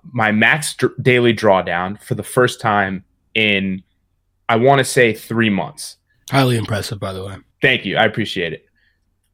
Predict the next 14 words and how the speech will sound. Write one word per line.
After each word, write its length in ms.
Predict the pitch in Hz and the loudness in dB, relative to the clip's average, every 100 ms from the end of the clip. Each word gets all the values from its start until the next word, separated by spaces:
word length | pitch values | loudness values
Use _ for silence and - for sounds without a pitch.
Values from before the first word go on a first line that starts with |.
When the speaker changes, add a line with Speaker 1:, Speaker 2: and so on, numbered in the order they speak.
| - | -4
Speaker 1:
I 80 | 123 | -2
took 240 | - 170 | 2 4
a 80 | 220 | 4
big 240 | 165 175 | 6 4
red 300 | 127 110 104 | 6 4 4
day, 380 | 107 107 120 - _ _ _ _ _ _ _ - | 4 4 2 -6 _ _ _ _ _ _ _ -2
and, 480 | 123 117 110 98 - _ _ _ - | 2 2 0 -4 -10 _ _ _ -8
dude, 300 | - 117 101 - 117 | 2 2 2 -2 0
I 180 | 120 | 4
was 200 | 131 120 | 4 2
pissed. 560 | - 120 92 - - _ _ _ _ _ | 0 -2 -2 -6 -18 _ _ _ _ _
I 540 | 135 143 147 147 147 - | 2 4 6 4 2 -4
was 760 | 113 110 113 113 110 107 - - _ _ _ _ _ - | -6 0 2 4 2 0 -8 -20 _ _ _ _ _ -18
pissed. 800 | - - 147 98 - - - | -18 -2 0 0 -4 -18 -18